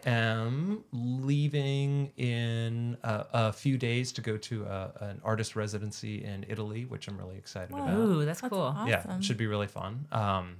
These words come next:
Speaker 3: Where in
Speaker 1: it's,
Speaker 3: Italy?
Speaker 1: it's ca-, a little town called Corciano, which is right outside of Perugia.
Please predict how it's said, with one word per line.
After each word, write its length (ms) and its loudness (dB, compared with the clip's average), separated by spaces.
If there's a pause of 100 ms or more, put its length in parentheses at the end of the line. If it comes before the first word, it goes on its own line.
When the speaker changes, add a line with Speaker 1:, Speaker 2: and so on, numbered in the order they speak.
(120)
Speaker 3:
Where 160 6
in 120 6
Speaker 1:
it's, 80 -2
Speaker 3:
Italy? 420 2
Speaker 1:
it's 540 -2
ca-, 200 0
a 20 2
little 260 2
town 340 2
called 260 -4
Corciano, 960 -4
which 260 -6
is 360 -6
right 300 -4
outside 540 -6
of 220 -8
Perugia. 680 -6